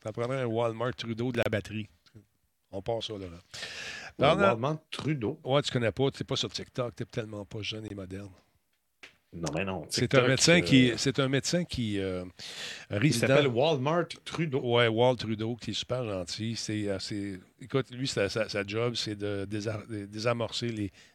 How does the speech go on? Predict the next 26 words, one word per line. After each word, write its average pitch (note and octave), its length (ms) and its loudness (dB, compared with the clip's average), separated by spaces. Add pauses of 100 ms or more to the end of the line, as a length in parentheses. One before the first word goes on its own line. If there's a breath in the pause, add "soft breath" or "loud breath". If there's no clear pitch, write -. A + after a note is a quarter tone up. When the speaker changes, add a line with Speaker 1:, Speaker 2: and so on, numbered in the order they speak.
Speaker 1:
les G2 80 -14
différentes G#2+ 640 -4
théories G#2 340 -2
qui - 160 -16
tiennent G2 240 -10
pas, A#2+ 180 -6
là. C#3+ 60 -4 (500 loud breath)
Et G2+ 140 -4
puis, A2+ 160 -4
avec G#2 220 0
des, G#2 120 -4
c'est G2+ 280 -6
un G#2 80 -4
scientifique, G2 500 -4
le F2+ 80 -8
gars. F2+ 200 -8
Puis, F2+ 240 -14
écoute, E2+ 360 -14
il F2 60 -18
a - 20 -16
été - 160 -14
reçu - 200 -10
partout. F#2+ 540 -12
Euh, F2 80 -14
il, - 800 -6
moi, C3+ 140 -4